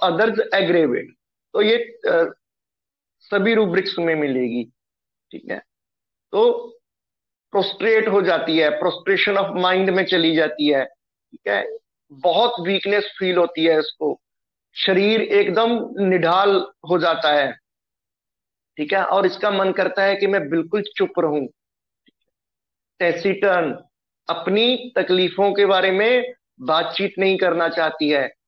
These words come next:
क्योंकि अपनी तकलीफों के बारे में बात करने से इसकी तकलीफ बढ़ती है। Thinking, uh, complaints aggravate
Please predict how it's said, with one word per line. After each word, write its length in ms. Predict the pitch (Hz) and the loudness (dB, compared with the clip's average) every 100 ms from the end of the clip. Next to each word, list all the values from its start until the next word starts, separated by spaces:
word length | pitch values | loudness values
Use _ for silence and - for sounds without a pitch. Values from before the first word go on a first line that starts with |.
| _ - | _ -6
क्योंकि 280 | 160 208 | -4 0
अपनी 300 | 220 214 196 196 | 0 0 -2 -2
तकलीफों 440 | 190 175 165 175 180 | -2 0 -2 -2 -2
के 120 | 180 | 0
बारे 280 | 165 156 165 | 2 2 2
में 200 | 196 160 | 0 0
बात 200 | 165 160 - | 0 0 -2
करने 260 | 160 156 165 | -4 -2 -4
से 200 | 190 220 | 0 0
इसकी 280 | 208 - 226 | -2 -6 -12
तकलीफ 440 | - 170 185 180 160 | -8 -2 0 -2 -2
बढ़ती 360 | 165 - 160 151 | -4 -4 -2 0
है। 160 | 139 - _ _ _ - | 0 -2 _ _ _ -4
Thinking, 520 | 170 165 165 226 254 262 - _ _ _ _ - | -2 -2 -2 0 0 -2 -10 _ _ _ _ 0
uh, 140 | 156 151 170 | 0 0 -2
complaints 600 | 165 180 190 233 247 - | 0 2 4 4 0 0
aggravate 640 | 196 170 170 185 214 | 0 2 2 4 4